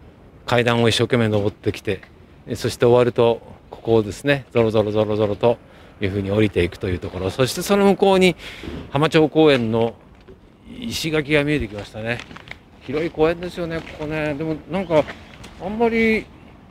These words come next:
中にちゃんと入ったことないんですよね、実は。ええ。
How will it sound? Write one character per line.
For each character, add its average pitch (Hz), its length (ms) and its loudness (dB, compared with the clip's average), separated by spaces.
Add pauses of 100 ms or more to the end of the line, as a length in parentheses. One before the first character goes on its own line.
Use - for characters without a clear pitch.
(220)
中 247 400 2
に 143 180 0
ち - 120 -16
ゃ 233 100 -6
ん 254 80 -4
と 254 100 -8
入 269 180 -6
っ - 40 -8
た 170 100 -4
こ 131 80 -6
と 120 100 -10
な 190 220 -4
い 269 80 2
ん 170 100 0
で 120 100 -4
す 104 100 -14
よ 92 100 -10
ね、 104 120 -6
実 98 300 -8
は。 101 180 0 (1000)
え 120 600 0
え。 - 40 -20